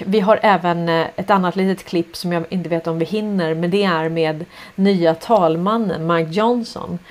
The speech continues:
Och han, eh, går efter Mayorkas.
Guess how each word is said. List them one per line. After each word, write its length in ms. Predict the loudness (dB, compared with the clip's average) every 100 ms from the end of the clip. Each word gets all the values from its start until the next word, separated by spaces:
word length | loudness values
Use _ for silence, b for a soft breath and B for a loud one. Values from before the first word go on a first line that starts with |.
| B B B
Och 380 | 2 2 2 -6
han, 540 | -2 2 2 0 -2
eh, 240 | -2 -2 -2
går 260 | 0 0 2
efter 400 | -2 -2 -2 0
Mayorkas. 800 | 4 4 4 2 -8 -10 -16